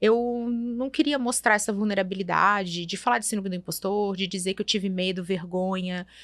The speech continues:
que eu tinha medo de ser cancelada, de ser criticada. Nem fui criticada. Quando alguém fez algum comentário que não fosse, "Poxa, parabéns", ou era uma dica, uma sugestão.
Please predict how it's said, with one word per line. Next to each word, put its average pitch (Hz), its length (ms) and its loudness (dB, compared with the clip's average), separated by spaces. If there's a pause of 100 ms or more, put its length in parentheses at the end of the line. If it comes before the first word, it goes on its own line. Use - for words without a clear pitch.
(160)
que - 120 4
eu 254 80 6
tinha 240 300 0
medo 185 180 -2
de - 80 -6
ser - 140 0
cancelada, 190 460 2
de 180 60 -6
ser - 100 -4
criticada. 214 460 -2
Nem 349 140 -2
fui - 200 -2
criticada. 185 600 4
Quando 208 200 -6
alguém 214 220 -4
fez 233 200 -8
algum 226 180 -4
comentário 208 600 4
que 196 100 -8
não 196 100 -4
fosse, 202 420 -4 (260)
"Poxa, 220 200 4
parabéns", 196 680 2
ou 180 60 4
era 208 120 4
uma 370 160 -4
dica, 156 400 -2
uma 175 120 0
sugestão. 190 680 0